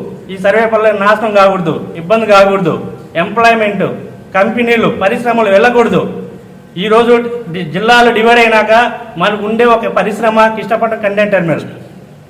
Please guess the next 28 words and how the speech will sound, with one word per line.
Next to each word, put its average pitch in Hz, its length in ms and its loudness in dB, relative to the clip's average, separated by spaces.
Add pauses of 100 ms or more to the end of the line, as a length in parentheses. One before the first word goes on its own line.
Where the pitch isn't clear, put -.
బొగ్గు 196 340 -4
బూడిద 247 240 0
అంటే 247 260 0 (320)
ల్యాండ్ 240 300 0
రేటు 254 240 0
తగ్గిపోతాయి, 220 460 0
ఇక్కడ 139 160 -4 (960)
ల్యాండ్ 220 260 0
రేటు 240 120 2
ఏమి 220 280 2
ఉండదు. 208 220 -2 (680)
కోటి 233 180 2
రూపాయలు 254 240 2
పోవాల్సింది 240 440 0 (300)
పది 196 120 0
లక్షలు, 208 240 -2
పదిహేను 202 260 2
లక్షలు 196 340 0
వస్తది. 156 260 -6 (480)
అదే 233 180 -2
కంటైనర్ 240 380 -2
టెర్మినల్ 220 280 0
అంటే 240 380 -6 (100)
మ్యానుఫ్యాక్చరింగ్ 247 680 -2
కంపెనీలు 247 280 -2
వస్తాయి, 247 320 -2 (1700)
జాబులు 240 300 2
వస్తాయి, 240 360 0